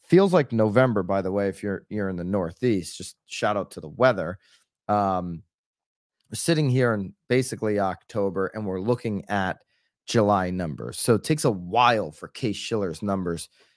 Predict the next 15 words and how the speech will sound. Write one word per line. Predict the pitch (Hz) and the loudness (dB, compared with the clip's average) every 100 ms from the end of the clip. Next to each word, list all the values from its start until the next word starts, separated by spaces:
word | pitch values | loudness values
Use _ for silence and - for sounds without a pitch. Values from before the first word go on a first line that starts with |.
| _ - | _ -8
to | - | -4
get | 87 95 85 | 0 2 4
out, | 113 139 - _ _ | 6 6 2 _ _
but | 113 | -4
this | 147 | -2
is | 151 | -2
reflective | 151 139 - 123 139 143 113 | 0 -2 0 2 2 0 -6
of | 107 | -6
what | 110 - | -8 -8
we | 113 | -6
saw | - 123 127 - | 0 4 4 2
in | 101 | -6
the | |
spring | - - - 123 101 | -10 -4 0 2 2
market. | 98 131 131 | 4 4 2